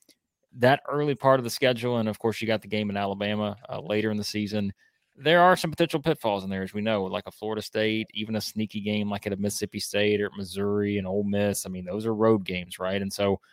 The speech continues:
um, you know, so I think the Florida State one's in Orlando, but it's just one of those things that you kinda look at and makes you, eh, if they can just get past that early, right? Because then they got five of their last six in, uh, Baton Rouge. So,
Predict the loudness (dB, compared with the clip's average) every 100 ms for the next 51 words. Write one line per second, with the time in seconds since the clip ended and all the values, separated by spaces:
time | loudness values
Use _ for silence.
0 | _ _ 2 4 4 2 -2 -6 -12 _
1 | 0 2 2 2 2 2 2 0 -2 -10
2 | -10 -10 -2 -2 0 -4 -4 -6 -6 -6
3 | -6 -4 -6 -4 -6 -8 _ _ _ _
4 | 0 0 6 8 8 6 4 4 2 -4
5 | -4 -4 -2 -2 -2 -2 -2 -4 -6 -6
6 | -6 -4 -2 0 0 -2 -6 -8 -2 0
7 | -2 -6 -2 -2 0 -2 0 -2 0 2
8 | 2 2 -2 0 -4 -6 -10 -4 -4 -4
9 | -4 -2 0 0 0 -2 -2 -2 -2 -4
10 | -4 -6 -8 -8 -10 -12 -14 -16 _ _
11 | _ _ -14 -4 -4 -4 -8 -10 -10 4
12 | 6 6